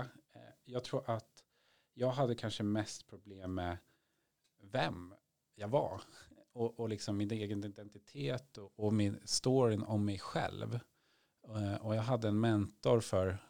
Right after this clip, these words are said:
snart tio år sedan som, där vi pratade väldigt mycket om det där. Och, och jag liksom mejslade fram min story och, och liksom jag förstod vikten av hur viktigt det var. Och det var som, när jag fick till det så var det som natt och dag.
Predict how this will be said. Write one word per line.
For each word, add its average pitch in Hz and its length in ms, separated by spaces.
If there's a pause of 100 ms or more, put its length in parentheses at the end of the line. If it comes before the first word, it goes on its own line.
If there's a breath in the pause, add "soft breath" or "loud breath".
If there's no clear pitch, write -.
(160 soft breath)
snart - 360
tio 98 140
år 98 120
sedan 95 260
som, 98 480
där 101 100
vi 101 100
pratade 113 460
väldigt 104 220
mycket - 220
om 92 160
det 92 80
där. 131 320 (580 soft breath)
Och, 101 280
och 110 220
jag 101 100
liksom 101 440
mejslade 113 720
fram 113 520
min 95 300
story 104 640
och, 98 320
och 98 100
liksom 101 260
jag 98 100
förstod 104 560
vikten 104 540
av 98 240
hur 101 140
viktigt - 340
det 101 60
var. 104 340 (500 soft breath)
Och 107 120
det 135 100
var 120 160
som, 98 420 (280)
när 117 200
jag 113 220 (300)
fick - 200
till 127 320
det 101 240
så - 120
var 101 160
det 95 100
som 92 380
natt 95 220
och 98 60
dag. 104 460